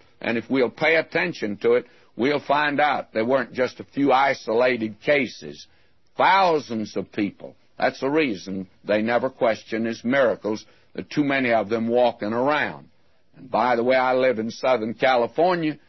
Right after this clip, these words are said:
I don't see many of these so-called miracles walking around. They don't seem to come my way. Verse twenty-four, "And his fame went throughout all Syria,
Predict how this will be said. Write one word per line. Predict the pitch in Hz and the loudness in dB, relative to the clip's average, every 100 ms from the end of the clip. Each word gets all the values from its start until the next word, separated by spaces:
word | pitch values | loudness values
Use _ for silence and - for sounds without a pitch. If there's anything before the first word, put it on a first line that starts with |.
| _ _ | _ _
I | 135 | -2
don't | 147 143 | -2 -4
see | - - 170 | -6 -2 0
many | 127 120 113 107 | 2 0 0 -2
of | - | 0
these | 123 110 - | 0 -2 -2
so-called | 117 123 123 120 113 | -2 0 2 2 2
miracles | 143 135 110 127 127 - _ _ | 0 0 0 -2 -4 -6 _ _
walking | - 110 123 - 120 | 0 4 4 4 0
around. | 123 135 127 90 80 - | 0 0 0 -4 -10 -4
They | 113 | 0
don't | 123 110 | 0 -2
seem | - 113 110 | -4 -2 -4
to | |
come | 107 120 113 | -2 -2 0
my | 107 107 107 | 0 2 2
way. | 110 95 - _ _ _ | 2 0 -4 _ _ _
Verse | 156 165 - | 2 2 0
twenty-four, | 156 151 143 - 131 95 78 _ _ - | -2 -2 -2 2 2 2 -2 _ _ -4
"And | 147 151 | -2 -2
his | 135 - - | -4 -6 -2
fame | 175 202 196 | 0 0 0
went | 165 135 - - | 0 0 -4 -8
throughout | 139 131 123 117 | 0 2 4 4
all | 123 143 175 | 4 4 2
Syria, | - - 160 127 95 85 76 | -2 -6 0 2 0 -4 -12